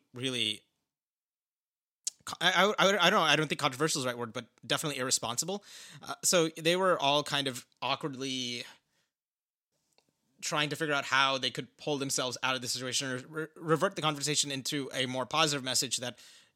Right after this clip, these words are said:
vaccines are generally considered safe and would be the responsible thing to do.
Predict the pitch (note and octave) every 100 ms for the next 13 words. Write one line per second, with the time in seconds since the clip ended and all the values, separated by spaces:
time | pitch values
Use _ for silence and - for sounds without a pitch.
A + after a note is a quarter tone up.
0 | _ _ _ _ - C#3 C#3 - C#3+ C3+
1 | B2+ A#2+ B2 A#2+ A#2+ A#2 B2+ A2+ - B2+
2 | A#2+ - A#2 A2+ A2 A2+ G2+ A2 A2 A2
3 | A2 A#2+ A2+ A#2 A2 A2 G#2+ B2 A#2+